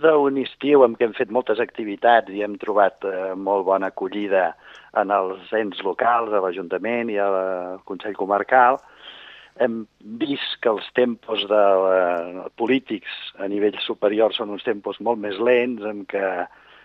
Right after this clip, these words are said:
hem entrat una mica en la fase de, "Home, això n'hem de parlar", eh, "No acabem de trobar el moment de parlar-ne", "No acabem de trobar la manera de, de concretar", i hem pensat que la queixa als síndics era una bona manera d'establir una mica de pressió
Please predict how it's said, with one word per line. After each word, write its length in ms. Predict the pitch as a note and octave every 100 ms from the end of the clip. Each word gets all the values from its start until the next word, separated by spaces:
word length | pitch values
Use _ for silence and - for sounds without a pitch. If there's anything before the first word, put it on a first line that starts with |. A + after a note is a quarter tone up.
| -
hem 140 | G2+
entrat 280 | G2 G#2 G#2+
una 140 | G2+
mica 260 | G2+ G2+ G#2+
en 120 | G2
la 120 | G2+ F#2
fase 420 | A#2 G#2+ G2 G2+
de, 120 | G2
"Home, 360 | G2 A#2 A#2 F#2+
això 260 | - A2
n'hem 200 | G2+ G2+
de 100 | F#2+
parlar", 640 | F2+ F#2 F2+ B2 C3 C3 A#2+ - - - -
eh, 320 | G#2+ G#2 G#2
"No 120 | G2+
acabem 320 | G#2+ G#2+ G#2 G2
de 100 | G2+
trobar 280 | F#2 G2+ F#2+
el 20 |
moment 220 | G2 F#2 F2+
de 100 | F2
parlar-ne", 600 | F2 A2 B2+ A#2 A2 G#2
"No 80 |
acabem 300 | G2+ G#2 G2 G2
de 100 | G2
trobar 240 | G2 G#2
la 60 | F#2+
manera 360 | F#2 F#2+ F#2+
de, 160 | F2+ F2 D#2+ - _ _ _ - _ -
de 160 | A#2
concretar", 760 | - A#2+ G#2 G#2+ G2+ C3 B2+ C3 _ - - -
i 60 | C3
hem 80 | A2+
pensat 420 | B2 A2 C3+ A#2
que 120 | - A2
la 100 | G2
queixa 240 | G#2+ -
als 140 | A2 -
síndics 320 | G2 G#2 G#2
era 200 | G#2+ G2
una 160 | G2+ G2+
bona 280 | G#2 B2 A2
manera 500 | G#2+ G#2 G#2 G#2+ A#2+ - _
d'establir 540 | - G#2 - G2+ - G#2+
una 80 | G2
mica 300 | G#2+ C#3 G#2+
de 80 | G#2
pressió 540 | G2+ G2 F#2+ G2 G#2+